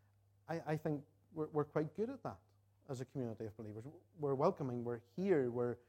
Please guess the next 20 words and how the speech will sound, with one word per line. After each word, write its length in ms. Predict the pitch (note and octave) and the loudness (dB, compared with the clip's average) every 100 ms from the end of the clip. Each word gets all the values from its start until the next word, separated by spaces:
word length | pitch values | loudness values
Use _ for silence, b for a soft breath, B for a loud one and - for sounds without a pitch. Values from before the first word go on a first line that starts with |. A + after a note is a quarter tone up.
| b b b - | b b b -2
we 100 | C3+ | 4
look 160 | C#3 D3 | 4 6
out 200 | F3 G3 | 2 2
for 60 | D#3 | -2
each 180 | C#3+ C3 | -2 -2
other, 260 | A2+ A2 | -4 -4
and 120 | A2+ A#2+ | -6 -4
so 160 | D3+ C3+ | 0 0
actually 460 | C#3+ - D3+ C3+ B2 - - C3+ | 0 -4 -2 -2 -4 -12 -14 -10
that's 180 | A#2+ | -6
a 40 | D3 | -6
good 300 | B2+ G#3 - | -2 -4 -4
thing. 140 | C3 G2 - _ _ _ _ _ _ _ _ _ _ _ _ _ _ _ _ _ _ _ _ _ _ _ _ _ _ _ _ _ _ _ _ _ _ _ - - _ _ _ _ _ _ _ _ _ - _ - | -10 -10 -20 _ _ _ _ _ _ _ _ _ _ _ _ _ _ _ _ _ _ _ _ _ _ _ _ _ _ _ _ _ _ _ _ _ _ _ -20 -20 _ _ _ _ _ _ _ _ _ -20 _ -6
But 60 | D3 | -2
we 80 | D#3+ | 2
can 200 | E3 D#3+ | 4 4
never 220 | E3 D3+ | 4 4
let 180 | C3+ A#2+ | 4 0
that 220 | B2 - | -4 -6
slip. 280 | - D#3+ | -6 -8